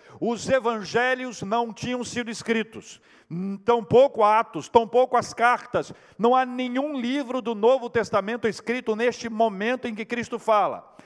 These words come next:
Logo, Jesus está falando do Antigo Testamento, como nós conhecemos hoje.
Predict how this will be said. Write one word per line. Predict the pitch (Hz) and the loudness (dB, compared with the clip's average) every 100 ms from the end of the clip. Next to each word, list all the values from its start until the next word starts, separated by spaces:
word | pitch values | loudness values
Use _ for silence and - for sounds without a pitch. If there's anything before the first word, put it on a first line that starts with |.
| _ | _
Logo, | 160 226 269 196 160 - - | 2 6 6 2 -6 -10 -14
Jesus | 147 247 208 254 | 0 2 2 0
está | 233 226 | 0 2
falando | 220 233 247 | 2 2 0
do | 233 240 - | 0 0 0
Antigo | 226 233 214 - - 302 277 247 | 0 -2 -2 -8 -4 -2 -2 0
Testamento, | 208 - 175 202 254 - | 0 2 0 0 -2 -2
como | 208 202 | -2 0
nós | 190 240 - | 2 2 0
conhecemos | 226 196 240 254 196 | -6 -4 -6 -6 0
hoje. | 240 254 127 | 2 2 -2